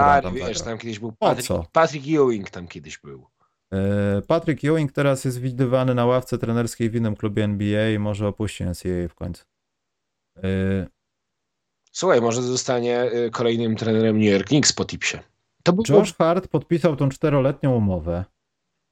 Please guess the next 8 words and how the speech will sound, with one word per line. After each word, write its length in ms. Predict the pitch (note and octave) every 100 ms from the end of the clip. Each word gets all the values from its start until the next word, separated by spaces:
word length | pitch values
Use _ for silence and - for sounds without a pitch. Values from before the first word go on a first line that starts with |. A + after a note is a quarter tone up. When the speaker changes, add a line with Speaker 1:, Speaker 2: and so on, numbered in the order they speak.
| _ _ _ _ _ _ _ _ -
Speaker 2:
więc 260 | A#2+ B2+
tutaj 300 | - E3+ A#2+
są 180 | B2+ B2
uwiązani 540 | A#2 G#2 G#2+ G#2 F#2 F2+
bardzo 360 | E2+ F2 F2
ładnie. 480 | F2 E2 E2 E2+ F2+ G2+ _ _ _ _ _ _ _ _ _ -
Barrett 440 | F#2+ C#3 G3+ F3
s-, 440 | - - - -